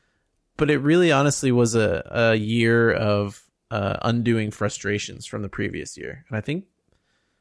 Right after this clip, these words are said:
it's okay to do that, is what, what the Elite controller was the beginning of understanding. When I, you know, I don't know, did, did anybody buy anything or do anything this past year where you guys felt roughly similar or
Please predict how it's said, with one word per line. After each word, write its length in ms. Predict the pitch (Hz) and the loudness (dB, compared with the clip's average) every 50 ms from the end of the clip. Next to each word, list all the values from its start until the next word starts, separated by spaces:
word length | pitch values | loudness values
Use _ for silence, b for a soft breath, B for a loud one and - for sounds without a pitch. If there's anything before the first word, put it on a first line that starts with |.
| _ _ _ _ _ _ _ _ _ _ _ _ _ _ _ _ _ _ _ _ _ _ _ _ _ _ - | _ _ _ _ _ _ _ _ _ _ _ _ _ _ _ _ _ _ _ _ _ _ _ _ _ _ -16
it's 140 | - - 127 | -10 -8 -8
okay 240 | 113 - 135 127 | -4 -2 0 0
to 100 | 113 110 | 0 -2
do 200 | 95 113 113 104 | -2 -4 -4 -4
that, 280 | 95 - 62 - - _ - | -4 -6 -8 -10 -10 _ -16
is 180 | 110 104 - - | -16 -16 -16 -14
what, 260 | 156 117 101 95 - _ | -12 -12 -12 -12 -12 _
what 220 | - 107 104 - - | -10 -10 -10 -8 -8
the 80 | 104 | -8
Elite 340 | 101 95 101 101 101 - _ | -8 -8 -8 -10 -12 -14 _
controller 540 | - 110 - - 107 104 101 98 101 - - - | -20 -20 -16 -12 -10 -10 -8 -8 -10 -12 -12 -12
was 260 | 110 110 104 - - - | -10 -10 -10 -10 -10 -12
the 80 | 104 | -12
beginning 400 | 95 104 98 - 98 98 98 98 | -10 -8 -8 -8 -8 -8 -8 -8
of 120 | 95 104 101 | -8 -6 -6
understanding. 600 | 92 90 92 - - - 90 87 87 87 87 - - _ - | -6 -8 -8 -12 -12 -12 -12 -12 -10 -12 -14 -16 -18 _ -14
When 180 | - 127 110 | -10 -8 -6
I, 160 | 107 104 101 101 - - - - - _ _ _ _ _ _ _ _ _ _ _ _ _ _ _ - | -4 -4 -4 -4 -6 -10 -14 -20 -20 _ _ _ _ _ _ _ _ _ _ _ _ _ _ _ -10
you 100 | 120 101 | -8 -6
know, 160 | 90 101 104 - _ _ _ _ _ _ - | -6 -6 -8 -12 _ _ _ _ _ _ -6
I 80 | 127 | -2
don't 100 | 143 170 | 0 2
know, 140 | 165 123 107 | 2 0 0
did, 260 | 107 117 110 101 - | -2 -4 -6 -6 -6
did 160 | - 120 117 | -4 -2 0
anybody 320 | 117 123 127 123 127 123 113 | 0 0 0 0 0 0 0
buy 260 | 101 110 113 117 120 | 0 2 2 2 2
anything 500 | 120 123 123 120 - 123 123 123 123 113 | 2 0 -2 -4 -4 -4 -4 -4 -4 -4
or 140 | 107 104 104 | -6 -6 -6
do 320 | 101 - 120 117 117 120 | -6 -4 -4 -2 0 0
anything 460 | 120 120 120 117 120 120 117 117 113 | 0 -2 -4 -6 -8 -8 -10 -10 -12
this 120 | 107 104 - | -14 -14 -10
past 360 | - 131 110 110 - - - | -6 -6 -6 -6 -6 -10 -10
year 320 | 110 110 117 123 120 110 | -8 -8 -6 -6 -6 -6
where 80 | 104 104 | -6 -6
you 180 | 104 104 110 110 | -6 -6 -4 -2
guys 220 | 110 107 107 - | -2 -2 -2 -2
felt 320 | - 117 110 90 - _ _ _ _ _ | -4 -4 -4 -4 -6 _ _ _ _ _
roughly 300 | 117 117 - - 120 113 | -4 -4 -4 -4 -6 -10
similar 380 | - - 123 127 139 143 143 147 | -10 -10 -12 -12 -10 -10 -10 -10
or 260 | 120 - - - | -10 -10 -10 -12